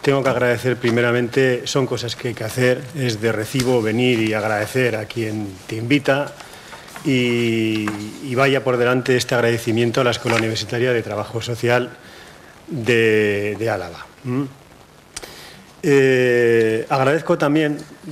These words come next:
directa o indirectamente a Marco Marchioni, que voy a tener la oportunidad de estar con él. Hace años que le conozco, él a mí no me conoce, yo a él sí.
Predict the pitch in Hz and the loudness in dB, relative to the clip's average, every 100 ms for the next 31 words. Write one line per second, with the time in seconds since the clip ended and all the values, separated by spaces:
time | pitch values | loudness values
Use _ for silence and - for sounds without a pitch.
0 | 120 131 165 165 151 139 147 139 143 131 | 0 2 2 2 0 2 0 0 -2 -2
1 | 131 127 127 131 147 147 135 123 143 131 | -2 -4 -2 -2 -2 -2 -4 0 0 0
2 | 123 - - - - - 127 123 120 117 | -4 -6 -16 -20 -10 2 4 4 4 4
3 | 127 147 143 143 139 135 120 120 131 131 | 2 2 0 0 0 0 0 2 2 0
4 | 117 131 120 117 123 113 - 151 - - | 0 -4 -2 0 0 0 -6 -16 -20 -10
5 | 131 - 143 143 127 - - 117 110 104 | -8 -2 0 2 0 -2 -2 0 0 -2
6 | 98 95 110 123 135 151 - 127 139 - | -4 -6 -2 2 2 0 -2 -2 -2 -10
7 | - - - 135 135 135 127 117 117 123 | -20 -20 -4 0 2 2 2 2 2 2
8 | 131 113 - - - - 117 120 113 147 | 0 -4 -6 -14 -20 -2 2 2 0 -2
9 | 127 | -4